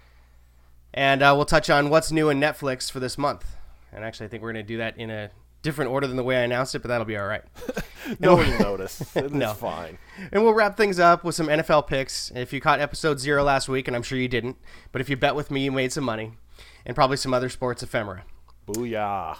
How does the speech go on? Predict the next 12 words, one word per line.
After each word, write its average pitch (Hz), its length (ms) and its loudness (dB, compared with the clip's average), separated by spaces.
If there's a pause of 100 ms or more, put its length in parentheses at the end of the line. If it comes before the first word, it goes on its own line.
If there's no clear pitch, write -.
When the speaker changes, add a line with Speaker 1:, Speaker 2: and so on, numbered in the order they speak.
(420)
Speaker 1:
All 156 60 2
right, 160 180 2
so 170 140 0
let's 196 180 0
start 180 240 2
with 170 140 -4
Taylor. 147 500 0
Um, 123 320 -2
Chris, 143 480 -6
I, 127 420 -2
I 127 140 -8
was, 127 480 -8